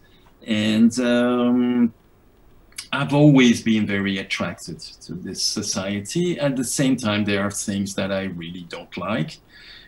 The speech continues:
in America. Um, but, uh, I, I think I have a special understanding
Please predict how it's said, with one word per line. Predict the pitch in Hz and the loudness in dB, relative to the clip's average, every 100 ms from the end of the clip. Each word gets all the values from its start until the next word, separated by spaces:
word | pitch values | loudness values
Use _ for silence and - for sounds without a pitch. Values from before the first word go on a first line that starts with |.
| - | 0
in | 117 | 2
America. | 110 104 104 117 113 113 110 113 - - - - - | 2 2 0 0 -2 -2 -2 -4 -8 -20 -20 -20 -6
Um, | 113 113 113 113 113 117 113 - _ - 110 - | 0 2 4 4 6 6 4 -4 _ -14 -14 -6
but, | 131 123 123 120 - - 110 | 2 2 2 0 -2 -8 -6
uh, | 110 113 110 107 - | -4 -2 -4 -6 -6
I, | 135 139 - | -6 -4 -4
I | 151 | -4
think | 160 - 170 165 | -4 0 0 2
I | 143 131 | 0 -2
have | 120 127 123 | 0 0 0
a | |
special | 113 - 113 - 113 104 | -2 -2 0 2 0 2
understanding | 101 98 101 - 95 104 110 104 95 98 101 | 0 -2 -4 -8 -6 -2 0 -2 -2 -4 -6